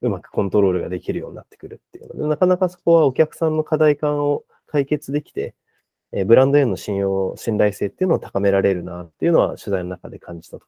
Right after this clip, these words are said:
ころで。で、まあ、今、一旦そのディーツーシーブームみたいなのっ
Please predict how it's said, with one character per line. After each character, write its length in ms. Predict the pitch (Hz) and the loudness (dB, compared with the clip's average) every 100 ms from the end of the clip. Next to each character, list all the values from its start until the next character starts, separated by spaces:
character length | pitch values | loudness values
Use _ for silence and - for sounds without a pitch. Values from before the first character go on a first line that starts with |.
| - | -20
こ 60 | - | -18
ろ 40 | |
で。 160 | - - _ _ _ _ _ _ - | -18 -20 _ _ _ _ _ _ -6
で、 220 | 123 - _ _ _ _ _ | -6 -6 _ _ _ _ _
ま 80 | - | -2
あ、 20 | |
今、 300 | 180 123 76 _ _ _ _ - | 2 2 0 _ _ _ _ -6
一 140 | 151 _ - | -6 _ 2
旦 260 | 202 196 | 2 2
そ 120 | 185 180 | 2 2
の 140 | 170 | 2
デ 80 | 151 | 2
ィ 60 | 170 | 2
ー 40 | |
ツ 120 | 185 | 2
ー 20 | |
シ 180 | 185 196 | 2 2
ー 20 | 180 | 6
ブ 100 | 190 | 6
ー 80 | |
ム 60 | 139 | 6
み 100 | 95 | 4
た 100 | 95 | -2
い 40 | 90 | -4
な 100 | 90 | -6
の 100 | |
っ 40 | 87 | -10